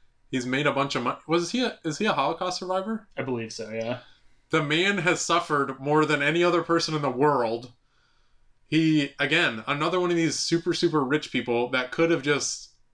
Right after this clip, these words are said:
Speaker 1: said, "Screw you guys, I've made all my money, I'm gonna die before the world burns to the ground. Do what you want."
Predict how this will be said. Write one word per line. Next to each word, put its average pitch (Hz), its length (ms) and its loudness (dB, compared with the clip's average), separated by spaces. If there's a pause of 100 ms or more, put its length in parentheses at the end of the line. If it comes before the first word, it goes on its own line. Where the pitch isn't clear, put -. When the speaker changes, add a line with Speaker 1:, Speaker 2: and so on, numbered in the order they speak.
(240)
Speaker 1:
said, 123 420 -2
"Screw 151 240 -2
you 139 140 0
guys, 117 400 0
I've 131 160 -2
made 135 160 -4
all 127 160 2
my 120 100 2
money, 117 360 0
I'm 127 180 -4
gonna 123 200 0
die 117 220 2
before 117 300 -4
the 113 100 -2
world 110 300 0
burns 110 300 -4
to 104 60 -12
the 107 60 -12
ground. 107 460 -6 (200)
Do 123 160 2
what 120 140 2
you 120 100 2
want." 104 220 -6